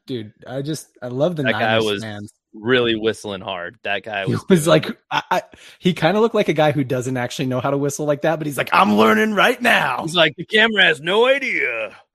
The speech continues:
Speaker 1: <laughs>
Speaker 2: Sounds so loud through the camera. Uh, oh, we got
Speaker 1: Hmm.
Speaker 2: Bosa hard off the edge. Okay, they got the, I thought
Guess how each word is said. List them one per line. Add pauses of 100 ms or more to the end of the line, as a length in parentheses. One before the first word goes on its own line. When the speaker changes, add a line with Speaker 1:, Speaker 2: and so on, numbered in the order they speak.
(500)
Speaker 1:
<laughs> (460)
Speaker 2:
Sounds
so
loud
through
the
camera. (1040)
Uh,
oh,
we
got
Speaker 1:
Hmm.
Speaker 2:
Bosa
hard
off
the
edge.
Okay,
they
got
the,
I
thought